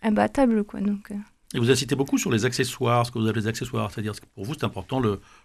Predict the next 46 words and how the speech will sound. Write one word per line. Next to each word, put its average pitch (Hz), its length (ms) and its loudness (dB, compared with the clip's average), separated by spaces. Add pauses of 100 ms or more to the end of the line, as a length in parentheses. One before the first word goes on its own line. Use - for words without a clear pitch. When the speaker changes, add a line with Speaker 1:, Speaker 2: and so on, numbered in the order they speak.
(180)
Speaker 2:
le 98 40 -10
récipient 113 560 -2
dans 165 120 0
lequel 101 260 -6
vous 98 100 -8
mettez 98 260 -4
la 104 100 -6
bougie, 107 200 -6
le 120 80 -6
packaging, 120 760 2 (560)
l'emballage. 107 580 0
Enfin, 113 140 -6
c'est 117 100 0
des 110 120 2
choses - 120 4
sur 131 100 2
lesquelles 127 180 4
vous 123 80 2
travaillez. 131 440 2
C'est - 100 -2
votre 110 180 0
esprit 247 240 8
Speaker 1:
Euh, 240 40 10
Speaker 2:
très 240 120 6
Speaker 1:
je, 254 60 6
Speaker 2:
créatif, 247 540 8
ça, - 100 0
votre 254 140 2
Speaker 1:
je, 254 60 4
Speaker 2:
créateur. - 380 0
Speaker 1:
je 277 120 8
propose 277 420 8
des 262 220 4
accessoires, 262 500 6
en 262 80 8
fait, 254 220 6
pour 247 200 4
le 226 120 10
brûle-parfum, 233 760 4
justement, 277 560 4
et 277 100 8
après, 220 300 4
pour 247 180 0
la 226 120 10
présentation, 220 1120 4
euh, 214 40 4